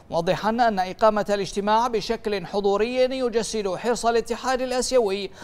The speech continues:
على المضي قدما نحو ديمومة الاستقرار ومواصلة النجاحات،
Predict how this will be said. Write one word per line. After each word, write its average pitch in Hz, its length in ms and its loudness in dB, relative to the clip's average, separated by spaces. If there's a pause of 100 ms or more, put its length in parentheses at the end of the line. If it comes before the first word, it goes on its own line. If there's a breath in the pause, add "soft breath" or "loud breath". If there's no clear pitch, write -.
(220 loud breath)
على 180 240 2
المضي 214 720 0
قدما 262 480 2
نحو 269 360 0
ديمومة 214 600 0
الاستقرار 208 760 0
ومواصلة 226 720 0
النجاحات، 208 680 -2